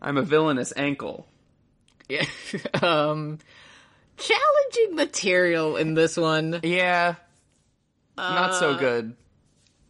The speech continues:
Speaker 2: sh-, let's, let's just take it in order as it was shown to us by
Speaker 1: Yeah.
Speaker 2: Hirohiko Araki
Speaker 1: Do it
Speaker 2: himself.
Speaker 1: linearly, as we do.
Speaker 2: I guess, what,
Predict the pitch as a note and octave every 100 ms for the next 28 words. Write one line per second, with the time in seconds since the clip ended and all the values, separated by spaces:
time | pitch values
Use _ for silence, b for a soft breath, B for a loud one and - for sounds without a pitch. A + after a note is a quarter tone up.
0 | - - - B3+ A3+ A3 C4 C#4 - -
1 | - - - C4 C#4 A3+ - F#3 D#3 D#3+
2 | - D#3 G#2 A#2 A2+ A2+ - C3 C#3 C#3
3 | C3 D3+ C#3+ C3+ B2 - A#2 B2 A#2 A2+
4 | - D3 D#3 D3 C#3 B2+ B2+ A#2+ B2 A#2
5 | A2 A2+ A#2 A2+ - D3+ C3+ C3 C3+ A#2+
6 | A#2 A#2 A#2+ A2 A2 - _ _ _ -
7 | _ - B2+ A#2+ A#2 G#2 D3 D3+ F3 G3+
8 | - - F#3+ B3